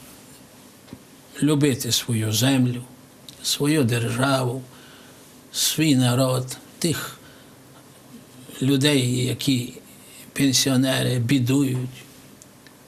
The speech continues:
інвалідів, сирот, дітей. І так у нас є чим займатися. І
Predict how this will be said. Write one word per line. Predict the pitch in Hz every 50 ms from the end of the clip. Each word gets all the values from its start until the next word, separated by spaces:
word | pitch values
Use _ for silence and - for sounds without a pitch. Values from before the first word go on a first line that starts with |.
| - - - - - - - - - -
інвалідів, | - 196 190 160 151 151 147 131 139 147 139 127 123 127 120 117 120 123 -
сирот, | - - - - 165 170 160 151 143 147 135 135
дітей. | 131 127 135 135 127 - 139 131 131 127 127
І | -
так | - - 139 131 127
у | 139
нас | 143 151 151 135 127
є | 139 156 156
чим | 131 - - 151 143
займатися. | 131 135 139 139 139 143 139 120 127 - - - - - - - - - - - - - - - - - - - - - - - - - - - - - - - -
І | - 147 156 156 -